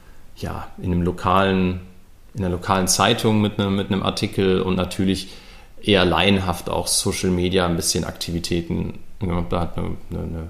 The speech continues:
eine Studentin uns da unterstützt, weil, äh, wir konnten es nicht besser und, äh, sie hat zumindest auch die Zeit und ein bisschen, äh, Spaß daran gehabt.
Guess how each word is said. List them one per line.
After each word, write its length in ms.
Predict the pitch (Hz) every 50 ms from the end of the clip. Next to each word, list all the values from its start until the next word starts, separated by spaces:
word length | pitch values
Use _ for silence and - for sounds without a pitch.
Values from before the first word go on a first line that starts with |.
| 87 95
eine 100 | 87 82
Studentin 680 | - - - 90 87 90 90 98 95 92 90 87 87
uns 280 | 87 90 87 85 - -
da 220 | 85 85 85 85
unterstützt, 800 | 85 85 87 85 87 85 - - - 92 95 92 - - - -
weil, 240 | - - - - - - - - - - - - - - - - -
äh, 120 | 82 85 82
wir 140 | 90 92 -
konnten 180 | - 104 95
es 120 | 92 - -
nicht 200 | 98 87 - -
besser 480 | - 101 104 - 120 110 107 104 98 90
und, 320 | 90 90 87 87 85 85 -
äh, 220 | 87 87 85 87 87
sie 260 | 87 95 92 90 90
hat 160 | 90 90 -
zumindest 320 | - - 95 90 87 - 90
auch 80 | 87
die 140 | - 90 85
Zeit 340 | - - 110 107 107 98 -
und 140 | 90 87 87
ein 60 | 87
bisschen, 680 | 90 - - - 87 87 90 92 92 92 90 90 90
äh, 60 | 98
Spaß 280 | - - - 120 127 -
daran 240 | - 104 98 98 98
gehabt. 380 | 95 92 92 90 92 - -